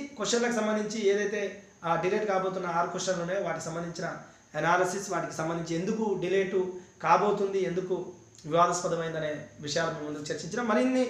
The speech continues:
మంచి వీడియోలు, మరింత మంచి సమాచారంతో మీ ముందుకు ఎప్పటికప్పుడు వచ్చే ప్రయత్నం చేస్తాం, నాలెడ్జ్ని షేర్ చేయడానికి ప్రయత్నం చేస్తాం. ఆ,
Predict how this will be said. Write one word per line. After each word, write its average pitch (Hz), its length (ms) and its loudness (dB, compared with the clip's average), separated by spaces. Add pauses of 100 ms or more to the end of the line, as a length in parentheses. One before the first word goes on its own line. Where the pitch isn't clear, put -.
(360)
మంచి 226 220 2
వీడియోలు, 240 340 6
మరింత 220 220 2 (120)
మంచి - 220 -2
సమాచారంతో 202 560 2 (200)
మీ 175 120 -2
ముందుకు 190 240 -2
ఎప్పటికప్పుడు 185 480 -2 (460)
వచ్చే 151 240 0
ప్రయత్నం 170 320 0
చేస్తాం, 170 200 -2 (100)
నాలెడ్జ్ని 185 420 0 (160)
షేర్ 180 240 -4
చేయడానికి 170 360 0
ప్రయత్నం 151 320 -4
చేస్తాం. 156 220 -10 (680)
ఆ, 151 40 0